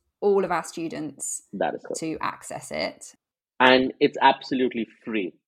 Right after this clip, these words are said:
Speaker 2: So one of the things I'd like to highlight, uh, through the podcast for all students that will listen or all staff that will listen is that, uh, Student Circus is absolutely, absolutely free for students. In fact, we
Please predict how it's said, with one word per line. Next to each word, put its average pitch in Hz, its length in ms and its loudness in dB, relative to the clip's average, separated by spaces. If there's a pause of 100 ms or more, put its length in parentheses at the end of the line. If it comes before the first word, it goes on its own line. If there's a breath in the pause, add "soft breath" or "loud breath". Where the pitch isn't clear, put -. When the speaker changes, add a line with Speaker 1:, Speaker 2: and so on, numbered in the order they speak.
(420)
Speaker 2:
So 127 100 -4
one 123 160 0
of 147 120 0
the 147 80 -2
things 123 300 -4
I'd 107 140 0
like 107 240 -2
to 120 80 -8
highlight, 101 440 -4 (120)
uh, 104 120 -6 (100)
through 110 180 -4
the 101 100 -8
podcast 98 540 -6 (100)
for 92 240 -8
all 107 260 0
students 101 540 -8
that 90 160 -4
will 95 140 -6
listen 92 300 -8
or 92 80 -6
all 92 160 -6
staff 95 360 -4
that 90 140 -4
will 92 100 -6
listen 87 440 -8
is 90 320 -6 (500 soft breath)
that, 101 360 2 (420)
uh, 95 260 4 (560)
Student 151 420 2
Circus 117 420 -2
is 113 140 -4 (160)
absolutely, 120 880 0 (120)
absolutely 104 640 -4 (100)
free 90 160 -8
for 90 160 -10
students. - 520 -18
In 123 220 2 (180)
fact, 110 300 0 (260)
we 110 380 -4